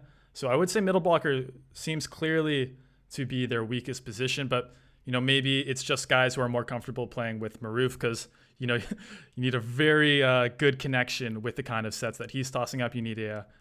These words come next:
pretty pinpoint accuracy, so maybe that's why they chose these experienced middles instead of, you know, someone like Amir Tukte, who played in Slovenia last year,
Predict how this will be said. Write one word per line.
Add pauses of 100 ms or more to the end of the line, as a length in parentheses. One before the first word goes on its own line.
pretty
pinpoint
accuracy,
so
maybe
that's (320)
why
they
chose (100)
these
experienced
middles
instead
of,
you
know, (240)
someone
like
Amir
Tukte,
who
played
in
Slovenia
last
year,